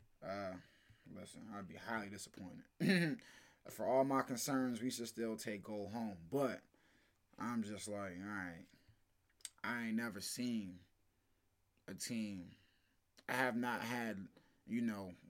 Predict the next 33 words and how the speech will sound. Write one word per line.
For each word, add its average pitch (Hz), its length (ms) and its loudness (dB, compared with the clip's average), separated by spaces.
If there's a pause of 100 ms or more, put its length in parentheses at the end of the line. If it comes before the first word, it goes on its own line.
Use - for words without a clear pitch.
worries 131 480 6
like 120 260 0
this 110 280 -2
in, 110 140 -2
in 107 160 -2
Olympic 113 420 -2
basketball 101 680 -2
since - 680 -8
two 113 220 -8
thousand 92 480 -6
four, 95 400 -8
whenever. 87 260 -8 (720)
You 101 80 -8
know 101 100 -6
what 92 160 -8
I'm 87 80 -12
saying? 95 260 -6
Since 92 300 -10
way 104 180 -4
back 92 340 -2
when. 98 180 -8 (800)
So - 160 -8
we'll 143 180 0
see, 123 260 -4
man. 107 280 -4
We'll 110 120 -6
see. 101 260 -8
But - 120 -16
Team 113 240 0
U 110 140 0
S 104 140 -12
A 107 140 -4
ball. 107 360 -2